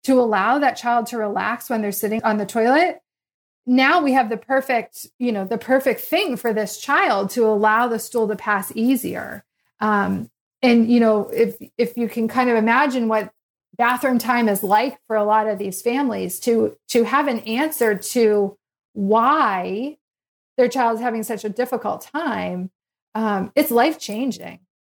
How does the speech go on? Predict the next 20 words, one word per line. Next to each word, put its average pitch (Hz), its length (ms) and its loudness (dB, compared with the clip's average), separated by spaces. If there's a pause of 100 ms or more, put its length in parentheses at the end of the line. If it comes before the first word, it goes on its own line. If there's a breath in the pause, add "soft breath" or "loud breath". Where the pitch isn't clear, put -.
(100)
for 220 80 -4
these 185 280 -2
families. - 720 -12 (340)
Um, 202 220 -2
so 233 240 4
that 220 280 0
biofeedback 247 720 0
is, 196 280 -6
is 202 180 -6
critical 190 680 -2
in 202 160 -2
what 202 140 -2
my 202 120 -4
pelvic 202 340 -2
floor 202 200 0
therapist 190 520 -2
does 196 480 0
with 185 180 -2
these 185 260 0
kids. - 640 -8